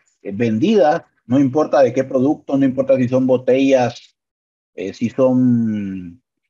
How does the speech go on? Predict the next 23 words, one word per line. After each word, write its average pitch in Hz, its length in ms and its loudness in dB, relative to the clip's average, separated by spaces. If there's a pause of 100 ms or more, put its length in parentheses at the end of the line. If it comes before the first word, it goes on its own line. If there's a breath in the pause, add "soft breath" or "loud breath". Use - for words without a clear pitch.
(360)
eh, 87 340 -10
bolsas, 123 920 0
o 101 120 -12
sea, 107 140 -2
al 104 240 -6
contar 135 440 -2
el 117 100 0
número 131 260 0
de 127 60 0
unidades, 123 480 0
pues 127 140 -8
ahí 117 160 -2
podría 123 400 -2
tomar 113 240 -2
el 110 140 -4
quantity 135 640 -2
para, 113 340 -6
para 95 320 -10
saber 107 320 -6
cuántas 120 400 -6
unidades 107 400 -6
he 110 60 -4
vendido. 139 600 -2